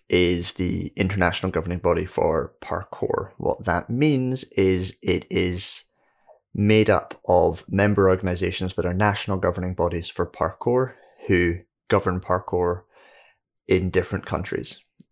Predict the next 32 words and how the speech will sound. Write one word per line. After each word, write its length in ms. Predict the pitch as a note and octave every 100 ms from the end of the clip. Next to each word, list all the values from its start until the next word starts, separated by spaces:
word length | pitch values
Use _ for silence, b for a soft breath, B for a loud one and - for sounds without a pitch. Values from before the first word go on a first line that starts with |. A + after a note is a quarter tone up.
| -
Uh, 260 | D#2 E2
Parkour 400 | - - G2 G2
Earth 120 | F2+ -
was 100 | -
founded 480 | G#2 F#2+ F#2+ F#2
when 280 | - F#2 F2+
a 80 | -
group 260 | G2+ G#2+ -
of 80 | F2+
six 440 | - A#2 - -
national 360 | G2 G2+ - F#2
bodies 300 | F#2+ F2 -
came 220 | F#2+ F#2
together 420 | - F#2+ F2+ F2
and 140 | F2
founded 480 | - G2+ F2 E2+ E2+
it. 300 | - F#2+ - - b b b b
And 140 | F2+
since 280 | - G2 -
then, 160 | F#2 F2
we've 160 | E2+
added 340 | F2 D#2+ E2+ - -
many 260 | - F2 F2
more 180 | E2 E2
members. 500 | F2+ F2+ F2 F2+ -
I 60 |
think 260 | - G2 -
we're 240 | G2 F#2+ - -
going 200 | G#2 G2+
to 100 | G#2 -
be 220 | F#2 F2+
at 280 | - -